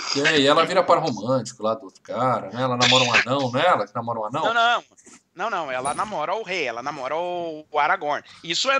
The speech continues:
Speaker 2: isso é do
Speaker 1: É.
Speaker 2: livro. Mas assim, tiveram que li-, aumentar um pouco o papel dela, porque senão, né, <laughs> não, não tem papel feminino no
Speaker 1: É,
Speaker 2: filme.
Speaker 1: as redes sociais iriam quebrar.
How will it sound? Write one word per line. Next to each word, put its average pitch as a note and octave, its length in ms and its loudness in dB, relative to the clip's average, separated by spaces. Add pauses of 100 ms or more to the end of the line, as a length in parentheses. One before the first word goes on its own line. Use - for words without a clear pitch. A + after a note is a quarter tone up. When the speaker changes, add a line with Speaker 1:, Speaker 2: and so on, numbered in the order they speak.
(100)
Speaker 2:
isso G#3 180 -6
é A#3+ 60 -4
do E4 80 -8
Speaker 1:
É. - 20 -6
Speaker 2:
livro. E3 300 -8 (400)
Mas F3 180 0
assim, G#3 180 0
tiveram D3 280 -10
que A#3 100 -10 (160)
li-, A#3 320 -8 (160)
aumentar G3 440 -2
um G#3+ 40 -8
pouco F#3+ 200 -10
o - 20 -12
papel F#3 240 -4
dela, F3+ 160 -2
porque A4 200 -2
senão, C#4+ 380 0
né, E4 180 0 (280)
<laughs> - 320 -20
não, F#3+ 600 -6
não A3 180 -4
tem A#3 180 0
papel B3+ 280 -2
feminino G3+ 420 -4
no D#3+ 80 -8
Speaker 1:
É, A2 80 -8
Speaker 2:
filme. E3 160 -4
Speaker 1:
as - 120 -2
redes C#3+ 220 -2
sociais C3 440 0
iriam C3+ 440 0 (200)
quebrar. A2 340 -4